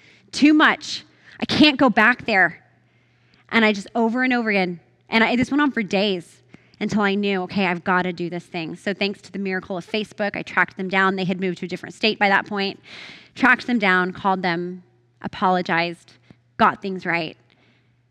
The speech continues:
And we are friends to this day. They came up here a couple years ago. Love them dearly. I mean, it was,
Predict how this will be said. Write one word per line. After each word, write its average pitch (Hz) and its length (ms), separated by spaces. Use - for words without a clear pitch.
And 202 300
we 202 160
are 214 60
friends 196 300
to 202 60
this 185 160
day. 185 420
They 196 100
came 185 200
up 165 120
here 190 120
a - 20
couple - 240
years 175 260
ago. 165 420
Love 185 320
them 196 180
dearly. 170 500
I 220 80
mean, 175 400
it 233 100
was, 220 260